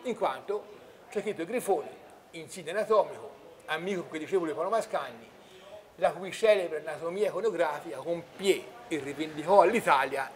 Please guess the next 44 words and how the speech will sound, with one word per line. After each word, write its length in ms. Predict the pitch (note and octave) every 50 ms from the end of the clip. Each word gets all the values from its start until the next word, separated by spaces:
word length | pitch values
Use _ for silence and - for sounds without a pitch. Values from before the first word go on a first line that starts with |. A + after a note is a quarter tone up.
| -
dalle 240 | - D#3+ F#3+ A3 A3+
frodi 460 | - - D3 C#3+ C3+ C#3 C3+ C#3 C#3+ -
dei 140 | - - D#3
plagiari 500 | D3 F3+ F#3+ F3 - C3+ A#2 A2+ A2+ A#2
stranieri." 640 | A2 - - B2 B2 A#2 A#2 A2 A2 G#2+ A2 A#2 - - - - - - - - - - - - - - - - - - - - - - - - - -
E 80 | - G3+
uno, 320 | F#3 E3 D#3+ F3 F#3+ - - - - - - - -
pe-, 140 | - - - - - -
penso 280 | - G#2+ G#2 - B2+
non, 140 | A#2+ A#2 G#2+
non 160 | A#2+ B2 A2
tanti, 380 | - - A#2+ G2+ F#2 - - A#2
insomma, 240 | A#2 - A#2+ B2+ D#3
qualcuno 480 | F#3 F3 - - D3+ D#3+ D3+ C3 - -
si 140 | - - -
potrà 240 | A#2+ C3+ C3 C#3 C#3+
essere 200 | C3 - D3+ -
chiesto: 400 | - C3+ A#2+ G#2+ G2+ - - G#2+
"Chi 140 | - - G3
saranno 280 | - - E3+ D#3+ E3 D3+
i 40 | A#2+
plagiari 320 | A#2 B2+ B2 C#3 D3+ C#3
stranieri?" 460 | - A#2+ G#2+ A#2+ C#3+ D#3+ D#3+ F3 E3+ - - - - - - - - - - - - - - - - - - -
Forse 220 | - - F#3 F3
da 80 | A3 G3
questo 220 | F3 F3+ E3 E3
modo. 300 | C#3 A#2+ G2+ F#2+ G2 G2+ - - - - -
Paolo 180 | - F3 F#3 G3+
Mascagni 580 | G#3+ A3+ G3 - A#3 A3 A3 G#3+ G3+ F#3 D#3+ D3 - - -
era, 340 | - D#3+ E3+ D3+ D3 C#3+ C3+ - - -
eh, 360 | D#3+ D3+ D3 C#3+ C#3 C#3 B2
è 40 | D#3
stato 300 | D3 F3+ F3 E3+ D#3+ - - -
uno 120 | - F3+
dei 80 | F3+ E3+
più 100 | D3+ E3
grandi 220 | D3 F3 F3 E3+
anatomisti 440 | E3+ D3+ C#3 D#3+ E3 F3 F3 E3 E3
della 160 | D#3 C#3+ C3
storia 320 | B2 - - D#3 D3+ D3 C#3+
della 80 | C#3
medicina 280 | C#3 C3+ B2 D3 D#3 C#3+
in 120 | C#3 C3
Italia. 400 | G#2+ G2 B2 G2+ F2+ F#2 F#2 F#2+